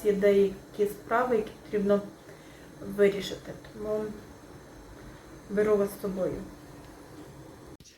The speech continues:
Ну як? Чогось, правда, не вистачає? Тепер дивіться, яка краса.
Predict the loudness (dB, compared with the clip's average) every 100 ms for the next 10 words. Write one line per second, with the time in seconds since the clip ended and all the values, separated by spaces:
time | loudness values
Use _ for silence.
0 | -20 -20 _ _ _ _ _ 4 10 12
1 | 12 12 10 4 -14 _ _ 0 10 12
2 | 10 10 10 10 10 12 12 8 2 0
3 | 2 4 4 2 -6 _ _ -20 -20 -16
4 | -16 -18 -20 -20 -20 -20 -20 -20 -10 0
5 | 2 6 6 6 6 4 6 2 2 2
6 | 2 2 0